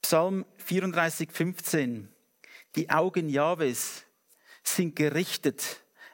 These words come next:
auf die Gerechten und seine Ohren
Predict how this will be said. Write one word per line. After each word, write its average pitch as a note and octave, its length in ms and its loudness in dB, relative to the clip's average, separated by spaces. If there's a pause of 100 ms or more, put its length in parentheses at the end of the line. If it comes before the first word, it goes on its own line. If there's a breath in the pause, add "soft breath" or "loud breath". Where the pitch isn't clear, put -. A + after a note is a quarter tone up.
auf D3 260 2
die D#3 140 -4
Gerechten C#3 800 -2 (600 soft breath)
und C#3 160 0
seine D3 320 0
Ohren D3+ 640 -2